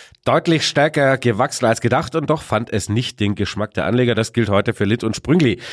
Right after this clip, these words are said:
Die Eidgenossen konnten wegen hoher Kakaokosten die Preise ziemlich kräftig um neunzehn Prozent erhöhen und damit geringere Verkaufsmengen auch deutlich überkompensieren. Der Umsatz des Schokokonzerns stieg um mehr als zwölf Prozent im vergangenen Jahr und auch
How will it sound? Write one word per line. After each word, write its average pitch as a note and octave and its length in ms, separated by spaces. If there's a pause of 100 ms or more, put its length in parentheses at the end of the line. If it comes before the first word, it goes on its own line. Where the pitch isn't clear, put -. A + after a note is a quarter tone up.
(180)
Die - 100
Eidgenossen B2+ 540
konnten C3+ 360
wegen G#2+ 360
hoher B2 240
Kakaokosten C3 760
die G#2 80
Preise G#2+ 480
ziemlich D3+ 300
kräftig - 500
um F2+ 160
neunzehn A#2 580
Prozent - 440
erhöhen G#2+ 460 (460)
und - 400
damit A2 340
geringere G#2 440
Verkaufsmengen G2 720
auch - 180
deutlich G2 400
überkompensieren. F#2+ 840 (420)
Der F2 120
Umsatz G#2+ 360
des G2 100
Schokokonzerns G2+ 680
stieg - 340
um A2 160
mehr A2 200
als - 240
zwölf - 280
Prozent B2 500 (320)
im B2+ 120
vergangenen C3+ 480
Jahr C3+ 360
und D3 240 (140)
auch C3 220